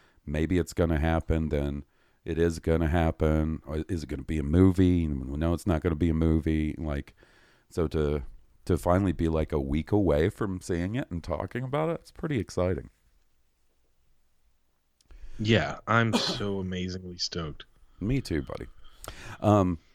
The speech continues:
Speaker 1: you know what else is exciting? Following us on Twitter, Twitch, or Instagram at Blue Harvest Pod. And what's even more <laughs> exciting than that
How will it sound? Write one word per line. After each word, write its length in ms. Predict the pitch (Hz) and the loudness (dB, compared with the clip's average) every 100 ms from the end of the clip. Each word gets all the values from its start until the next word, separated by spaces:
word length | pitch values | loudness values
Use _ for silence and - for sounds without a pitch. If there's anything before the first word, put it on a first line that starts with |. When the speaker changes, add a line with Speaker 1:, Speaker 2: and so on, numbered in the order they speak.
| _ - | _ 4
Speaker 1:
you 160 | 117 | 6
know 80 | 123 | 8
what 160 | 92 85 | 8 8
else 220 | 92 131 | 6 4
is 140 | 120 | -6
exciting? 560 | 120 - 120 123 131 139 - _ _ | -6 -2 0 0 -2 -6 -14 _ _
Following 460 | - 120 101 82 80 | 0 4 6 4 4
us 200 | 76 82 | 2 2
on 180 | 73 | 0
Twitter, 420 | - 90 76 76 76 | 0 2 4 4 0
Twitch, 460 | - 85 76 - - | 0 2 2 0 0
or 180 | 76 - | 0 0
Instagram 680 | 78 76 73 73 76 76 - | -4 -6 -8 -4 -2 -2 -2
at 260 | 71 - - | -4 -4 0
Blue 180 | 82 69 | 0 2
Harvest 380 | 73 67 67 | 2 0 -6
Pod. 380 | - 80 73 65 - - - - | -2 2 2 0 -6 -20 -20 -10
And 120 | 82 | -6
what's 220 | 90 90 - | -4 -6 -6
even 320 | 107 95 85 | -4 -2 0
more 240 | 95 101 | 2 2
<laughs> 0 | |
exciting 640 | 87 - - 120 90 85 85 | 2 2 2 2 2 0 0
than 160 | 85 92 | 0 4
that 300 | 98 80 | 4 2